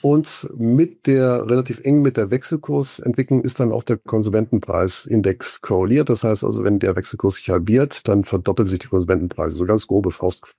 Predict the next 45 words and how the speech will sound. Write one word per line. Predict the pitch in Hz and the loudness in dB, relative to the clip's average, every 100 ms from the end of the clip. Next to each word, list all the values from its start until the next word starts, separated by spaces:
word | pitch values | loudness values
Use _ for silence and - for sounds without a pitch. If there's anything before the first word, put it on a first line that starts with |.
| _ - | _ -2
Faustformel. | 98 - 82 71 76 _ - | -2 0 -2 -2 -6 _ -6
Wenn | 95 | -4
sich | 95 | -2
die | 87 | 0
Währung | 95 92 85 | 2 2 0
drittelt, | - 113 135 120 | 2 2 2 2
dann | 107 | 0
verdreifachen | 95 87 90 - 92 | -2 -2 -2 -2 -4
sich | 90 - | -4 -2
die | |
Konsumentenpreise | 95 95 92 92 104 92 92 | 0 0 0 0 0 -2 0
und | 85 101 | -2 -4
so | 78 | -4
weiter. | 69 76 - - - _ _ _ _ _ _ _ | -4 -6 -12 -20 -20 _ _ _ _ _ _ _
In | 147 | -2
der | 127 | 2
Türkei | 135 143 139 | 2 2 0
hat | 143 | 0
sich | 120 | 0
eben | 123 | 2
die | 117 104 | 2 2
We-, | 120 - | 0 0
Währung | 113 120 127 | 0 2 2
gesechzehntelt | 104 85 95 127 - - 143 139 131 139 131 | 0 -2 -2 -2 -4 -2 2 2 2 2 2
seitdem | 123 110 110 120 120 120 117 | 0 -2 2 2 4 2 0
und | 110 104 | -2 -2
die | 101 | 0
Konsumentenpreise | 107 101 98 92 98 98 | 0 2 0 0 0 0
haben | 90 | -2
sich | 98 | -2
ungefähr | 113 104 95 | -2 0 -2
verzwölffacht. | 92 - 92 92 - - - - | -4 -2 0 0 -2 -8 -12 -8
Ja, | 131 107 | -2 -2
also | 107 | 0
das | 95 95 - _ _ | 0 -2 -6 _ _
passt | - 110 - | -4 -4 0
von | 95 | 0
der | |
Größenordnung | 95 98 85 85 82 | 0 -2 -2 -2 -2
her. | 82 | -4
So, | - 123 | 0 2
was | 135 - | 2 2
passiert | 123 123 | 0 2
im | 110 | 0
Kapitalmarkt? | 101 90 95 85 73 - | 0 -2 0 0 -2 -8